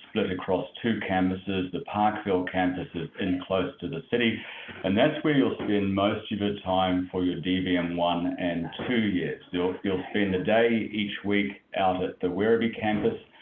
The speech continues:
doing animal handling and so on, but all your lab-based activities, all your lecture-based activities will be conducted in, at Parkville. That's had a beautiful new, uh, building just completed,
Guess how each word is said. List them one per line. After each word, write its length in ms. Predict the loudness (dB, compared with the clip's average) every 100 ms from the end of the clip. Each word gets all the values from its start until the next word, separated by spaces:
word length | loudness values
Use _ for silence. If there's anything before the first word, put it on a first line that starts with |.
| -20 -18 -2
doing 260 | 2 2
animal 380 | 2 2 2 0
handling 440 | 2 2 4 2 2
and 160 | 2 0
so 100 | 2
on, 380 | 4 4 2 -4 -14 _ 0
but 300 | 4 4 2
all 320 | 0 4 4 4
your 180 | 2
lab-based 800 | 2 2 4 2 2 0 0 0
activities, 640 | -4 -4 -6 -4 0 0 0
all 180 | 0 0
your 100 | 0
lecture-based 680 | -2 -2 -6 -4 -6 -6
activities 640 | -8 -8 -10 -10 -6 -6 -8 -8
will 140 | -6
be 320 | -4 -4 -6 -10
conducted 580 | -4 2 2 2 -4 -2
in, 180 | 0 0
at 360 | -2 -6 -4
Parkville. 500 | 0 0 2 2 0 -2 -12 -20 -8 0
That's 180 | 2 0 0
had 200 | 2 2
a 100 | 0
beautiful 420 | 2 2 2 2
new, 460 | 4 6 4 -2 -8 -6
uh, 180 | -4 -2 2
building 600 | 2 4 4 4 0 -6 _ -2
just 260 | 0 2 0
completed, 560 | 0 0 0 2 2